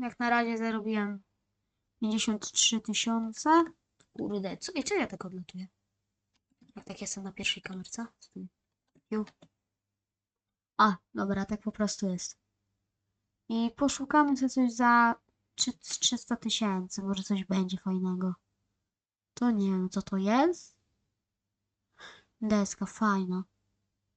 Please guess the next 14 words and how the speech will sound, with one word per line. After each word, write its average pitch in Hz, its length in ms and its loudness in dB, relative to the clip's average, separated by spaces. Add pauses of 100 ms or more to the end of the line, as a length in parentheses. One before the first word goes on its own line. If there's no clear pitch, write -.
(600)
Dobra. 196 720 -2 (3000)
Klucz. 226 540 2 (320)
Kupiłbym, 220 720 -2
ale 214 380 2 (1500)
chyba 196 240 -4
nie. 202 300 -2 (560)
O, 254 260 -6
o, 254 300 -4
o, 233 40 -8
co 240 140 -10
to 202 120 -10
jest? 240 300 -8 (480)
Epic 247 460 -8 (440)
Gift? 330 480 -4